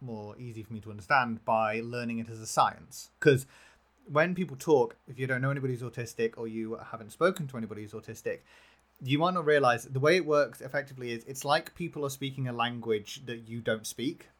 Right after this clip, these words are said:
And in fact, it's even more than that. It's almost like people are telepathic, that they're having a sub-conversation that you're not part of. So people can be talking about two things and then you'll interject and you'll have totally not understood the way the conversation's going, or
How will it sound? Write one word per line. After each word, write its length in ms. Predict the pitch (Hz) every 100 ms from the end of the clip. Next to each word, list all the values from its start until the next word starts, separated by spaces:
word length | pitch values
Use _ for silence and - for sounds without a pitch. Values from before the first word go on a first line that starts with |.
| _ _ _
And 140 | 143 151
in 100 | 139
fact, 200 | 156 147
it's 120 | 175
even 240 | 202 180
more 160 | 170 165
than 80 | 120
that. 100 | 107
It's 100 | 143
almost 240 | 170 196
like 120 | 185 139
people 240 | 147 143
are 60 | 131
telepathic, 800 | 135 123 - 117 - - - _ _ _ _ _ _ _ 131
that 80 | 135
they're 100 | 131
having 300 | 147 143 139
a 60 |
sub-conversation 920 | 135 - 180 - 139 127 - 120 117
that 80 | 120
you're 220 | 113 123
not 180 | 120 -
part 320 | - 110 104
of. 260 | - - _ _ _ _ _ _ _ _ _ _
So 580 | - 147 131 127 127 127 - _ _ -
people 180 | 180 175
can 100 | 156
be 60 |
talking 340 | 135 226 226 139
about 220 | 123 117
two 140 | 123
things 240 | 131 123 135
and 100 | 127
then 80 |
you'll 140 | 123 120
interject 520 | 117 110 147 131 -
and 120 | 135
you'll 100 | 131
have 120 | 127 -
totally 560 | 165 156 143 139 131
not 240 | 131 131 131
understood 440 | 127 117 139 113
the 80 | 117
way 200 | 120 120
the 80 | 113
conversation's 560 | 120 113 113 110 110
going, 360 | 175 156 101 107
or 300 | 123 123